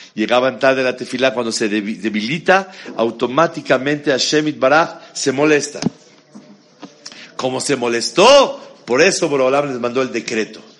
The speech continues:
que tenían que luchar y sacrificarse para obedecer a Hashem.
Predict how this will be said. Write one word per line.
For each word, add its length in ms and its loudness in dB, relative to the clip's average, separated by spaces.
que 100 -6
tenían 260 -2
que 120 -4
luchar 680 2
y 180 -4
sacrificarse 800 -2
para 480 0
obedecer 540 0
a 60 0
Hashem. 240 -6